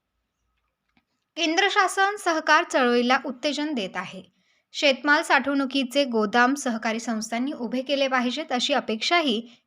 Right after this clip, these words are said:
त्यांनी व्यक्त केली. ठेवीदारांच्या ठेवींना संरक्षण मिळाले तरच ठेवीदार सहकारी संस्थात पैसे गुंतवतील. ठेवीदारांच्या ठेवींचे रक्षण करणे सहकारी संस्थांचे कर्तव्य आहे.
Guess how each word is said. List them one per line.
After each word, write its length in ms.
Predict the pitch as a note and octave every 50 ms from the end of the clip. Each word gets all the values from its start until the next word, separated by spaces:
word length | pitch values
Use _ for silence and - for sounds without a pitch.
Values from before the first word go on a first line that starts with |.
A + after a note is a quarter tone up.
| _ _
त्यांनी 260 | - C#4 C4+ C#4+ D#4
व्यक्त 320 | E4+ D4+ G#3+ E3+ - - G3 F#3
केली. 240 | F#3+ F3+ E3+ E3+ F3 - _ _ _ _ _ _ _ _
ठेवीदारांच्या 680 | - E4 D#4 F4 - G4 F#4 F#4 F#4+ F#4+ F#4 F#4 F#4+ G4
ठेवींना 640 | G4 G4 - E4 D4+ C#4+ D#4 D4+ D4+ D4+ D4+ D#4 D#4+ D#4+ - _ _ _ _ _ _ _ _ _
संरक्षण 540 | - D#4+ C#4+ C#4+ C#4 D4+ D4+ - - F#4 F#4
मिळाले 540 | F4+ D#4+ D4+ D4 C#4+ C#4 C#4 C#4 C#4+ D#4 E4 - _ _ _ _ _ _ _ -
तरच 360 | D4+ D4 D#4 F#4 F4+ - -
ठेवीदार 360 | E4 D#4 C#4+ D4 B3+ D4 D4+
सहकारी 480 | D#4+ D#4 - D4 C4+ C#4 C#4+ C4 C4 C4+
संस्थात 460 | B3+ C#4 B3 A#3+ A#3 A#3+ A#3+ A#3+ A#3 A3+ - _ _
पैसे 280 | - A3 G#3 G#3+ - C4+
गुंतवतील. 580 | A#3 B3 A#3+ A#3+ B3 B3+ B3+ A#3+ C#4+ D4+ F4+ F4+ - -
ठेवीदारांच्या 600 | - A#3 A3+ A3+ A#3 A3+ A3+ A3+ A3+ A#3 B3 C4
ठेवींचे 440 | B3+ - B3 A3+ A#3 A#3+ B3 A#3+ D4
रक्षण 320 | C#4 B3 B3 - - D4+
करणे 420 | F4 E4+ F4+ F4 D#4+ C#4 B3 A3+ B3 A#3 - - _ _ _ _
सहकारी 440 | - - D#4 D#4 D#4 E4 D#4 F4 F#4
संस्थांचे 600 | - E4 C4+ B3+ B3 - C4 A#3+ A#3 A3+ A#3 D4+
कर्तव्य 460 | D4+ C4 G3+ F#3 F#3 - F#3 F#3 F#3
आहे. 260 | D#3+ D3+ D#3+ - -